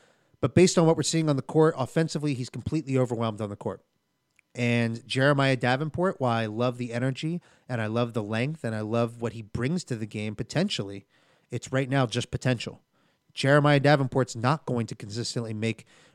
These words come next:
winning plays against tough competition because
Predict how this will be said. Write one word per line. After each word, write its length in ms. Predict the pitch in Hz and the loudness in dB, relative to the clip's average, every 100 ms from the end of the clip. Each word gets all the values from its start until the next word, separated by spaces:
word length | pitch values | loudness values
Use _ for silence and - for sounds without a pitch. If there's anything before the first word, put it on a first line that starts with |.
| - | -6
winning 360 | 117 143 139 | 2 4 4
plays 320 | 131 131 123 | 2 2 2
against 320 | 113 117 107 - | 0 -4 -6 -6
tough 240 | - 127 | -4 -2
competition 640 | - 110 - 196 214 147 | -2 -4 -2 0 0 0
because 400 | 143 139 165 156 | -2 2 2 2